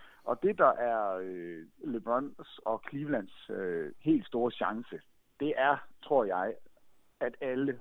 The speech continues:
regner med, at Warriors vinder. Altså, alle siger, at Warriors er favoritter. Og Cleveland har vundet et mesterskab. Altså, det er lykkedes. Den der mission, han var på, da han kom tilbage til Cleveland, den er lykkedes.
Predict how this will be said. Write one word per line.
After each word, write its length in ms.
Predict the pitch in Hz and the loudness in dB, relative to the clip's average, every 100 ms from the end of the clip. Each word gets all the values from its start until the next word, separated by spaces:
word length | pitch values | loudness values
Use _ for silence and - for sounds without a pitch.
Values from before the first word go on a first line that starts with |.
| - | -2
regner 300 | 92 107 110 | -2 -2 -4
med, 200 | 90 85 | -4 -8
at 100 | 98 | -8
Warriors 400 | 92 82 87 82 | -4 -4 -4 -6
vinder. 180 | 80 71 - - - - - - | -10 -12 -18 -20 -20 -20 -16 -2
Altså, 180 | 107 113 - | 2 2 6
alle 400 | 135 143 156 139 - - - | 6 8 6 4 -4 -18 -12
siger, 280 | 131 127 135 | -4 4 4
at 160 | - 107 | 4 -2
Warriors 360 | 104 107 110 101 | 0 2 0 -2
er 40 | |
favoritter. 440 | 98 98 101 110 90 - - - - - | 0 0 0 -2 -4 -8 -20 -20 -14 -12
Og 100 | 127 | -2
Cleveland 280 | 139 143 113 | 0 2 0
har 220 | - 196 | 2 4
vundet 240 | 110 113 107 | 4 2 -2
et 100 | - | -4
mesterskab. 540 | 95 - 82 80 78 | -8 -8 -10 -8 -6
Altså, 160 | 101 143 | -2 2
det 80 | 123 | 6
er 80 | 165 | 6
lykkedes. 560 | 151 160 123 92 - 165 | 6 6 4 -2 -2 0
Den 100 | 160 | 0
der 60 | |
mission, 460 | 139 127 - 160 113 | 0 0 2 0 0
han 180 | 104 98 | -2 0
var 120 | 95 | 2
på, 200 | 156 156 - | 2 2 0
da 40 | |
han 120 | 101 | -6
kom 140 | 101 98 | -4 -8
tilbage 240 | - 110 | 0 0
til 100 | 110 - | 0 -2
Cleveland, 260 | 120 117 | 2 2
den 160 | 127 123 | 2 -2
er 120 | 117 131 | -2 0
lykkedes. 500 | 117 113 78 - | 0 -2 -4 -10